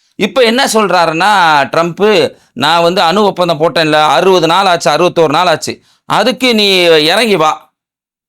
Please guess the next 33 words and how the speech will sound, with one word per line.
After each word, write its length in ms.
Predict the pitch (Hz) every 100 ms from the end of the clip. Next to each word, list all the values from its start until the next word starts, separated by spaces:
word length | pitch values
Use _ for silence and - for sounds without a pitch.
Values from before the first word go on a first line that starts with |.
| _
அதுல 320 | - 196 196 -
சாம்பிள் 360 | 202 226 214
தான் 180 | 190 226
இது" 340 | 180 165 156 _ _ _ _ 135
அப்படிங்கிற 500 | 147 180 196 175 165 170 151
தகவலை 440 | 160 160 170 202 170
சொல்றாரு. 260 | 170 165 220
முன்னுக்கு 540 | 208 254 320 302 262
பின் 180 | - 247
முரணான 480 | 214 185 190 190 180
பேச்சு. 400 | 160 147 - - _ _ -
அப்படி 500 | 147 170 - 269 269
அணு 300 | 196 196 254
உலை 260 | 254 247 220
ஒப்பந்தமா 460 | 190 214 202 185
இருந்தா 540 | 160 139 160 220 - - _ _
இவ்வளவு 420 | 139 220 294 277
பெரிய 180 | 233 208
தலைவர்கள் 460 | - 185 233 220 208
அங்க 260 | 165 127
கொல்லப்பட்டிருக்க 360 | 156 151 113 110
கூடாது, 320 | 104 101 - -
அவங்களுடைய 420 | 117 123 120 120 104
ப-, 200 | 113 - _ -
படை 240 | 139 156
தளபதிகள் 500 | 147 151 143 143 135
கொல்லப்பட்டிருக்க 480 | 131 135 120 117 113
கூடாது. 280 | 117 113 117
ஏன்னா, 400 | 160 196 208 151
ஒரு 140 | 156
ஹசன் 380 | 151 - 226 220
நசரல்லா 400 | 196 202 185 185
கொல்லப்பட்டதுக்கு 800 | 175 175 180 170 160 165 156 254